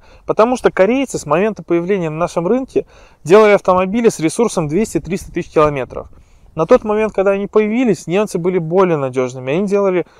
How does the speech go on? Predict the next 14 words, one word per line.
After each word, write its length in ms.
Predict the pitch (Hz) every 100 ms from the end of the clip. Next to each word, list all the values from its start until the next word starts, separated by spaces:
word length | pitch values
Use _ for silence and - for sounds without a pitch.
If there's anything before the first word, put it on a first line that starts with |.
| _ _
полумиллионники, 800 | 185 208 196 170 160 156 139 -
миллионники, 720 | 135 160 220 208 190 160 143 135
да, 180 | 170
то 100 | 220
есть 120 | 156 -
автомобили, 400 | - 165 220 185
которые 340 | 156 170 -
проходили 460 | 147 - 151 160 147
более 320 | 160 170 147
пятьсот 400 | - - 160 151
тысяч 240 | 135 -
километров 460 | 131 135 135 135 131
без 160 | 151
проблем. 480 | - 147 131 131 120